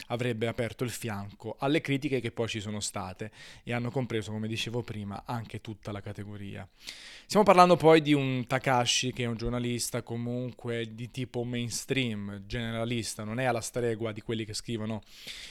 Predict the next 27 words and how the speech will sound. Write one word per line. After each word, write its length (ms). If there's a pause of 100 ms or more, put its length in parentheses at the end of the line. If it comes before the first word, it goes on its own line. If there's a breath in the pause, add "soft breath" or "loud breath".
(140 loud breath)
per 140
Repubblica 580
o 100
altro 360
come 280
argomenti 580
trattati, 560
però 180
sicuramente 680
non 180
fa 160
parte 380
della 180
schiera 560 (380 loud breath)
dei 180
giornalisti 640
di 120
riviste 580
super 340
specializzate 800
come 180
possono 300
essere 220
Multiplayer 560
punto 260
it, 180
eh, 200